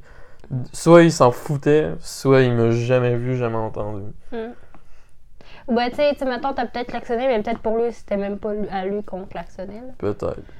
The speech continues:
Speaker 2: Mm.
Speaker 1: Il devait peut-être être réveillé. Ça devait être aussi un bon cave, en tout cas.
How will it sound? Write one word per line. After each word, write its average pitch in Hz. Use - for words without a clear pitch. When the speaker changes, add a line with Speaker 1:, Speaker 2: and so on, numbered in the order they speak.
Speaker 2:
Mm. 196
Speaker 1:
Il 113
devait 113
peut-être 127
être 123
réveillé. 113
Ça 123
devait 120
être 120
aussi 131
un 139
bon 107
cave, 107
en 113
tout -
cas. -